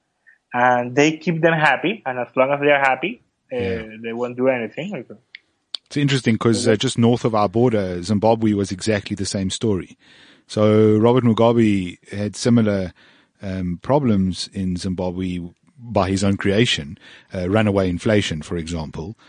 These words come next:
Speaker 2: um, and no, not dissimilar to, to Venezuela. And the one way he kept power was by making sure the military always had enough food,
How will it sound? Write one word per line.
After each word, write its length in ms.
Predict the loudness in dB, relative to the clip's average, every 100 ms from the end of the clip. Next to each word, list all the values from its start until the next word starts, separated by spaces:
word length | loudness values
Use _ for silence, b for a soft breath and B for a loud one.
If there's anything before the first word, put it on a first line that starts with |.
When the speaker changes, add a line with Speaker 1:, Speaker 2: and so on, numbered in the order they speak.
| b b b
Speaker 2:
um, 480 | -10 -6 -6 -6 -8 _ _
and 720 | -6 -4 -4 -4 -4 -6 -8 -4
no, 300 | 0 0 0 -2
not 220 | -6 -4
dissimilar 400 | -4 0 0 -2
to, 240 | -6 -8 -8
to 140 | -10 -6
Venezuela. 580 | -4 0 2 2 2 -4 B B B _
And 680 | -4 -2 0 -2 -2 -4 -12 _
the 300 | -20 -12 -4
one 400 | -2 2 4 4
way 220 | 4 4 2
he 140 | -2
kept 540 | -4 -4 -4 -8 -14 -10
power 440 | -2 0 0 -2
was 520 | -4 -4 -4 -6 -8 -12 b b _
by 240 | -4 -2 -2
making 380 | -2 -2 -2
sure 260 | -2 2 2
the 80 | 2
military 540 | 2 4 2 2 -4
always 360 | -4 -4 -4 -6
had 400 | -6 -4 -4 -8 B B B
enough 320 | -6 -4 -4 -6
food, 640 | 0 2 2 -2 -8 -18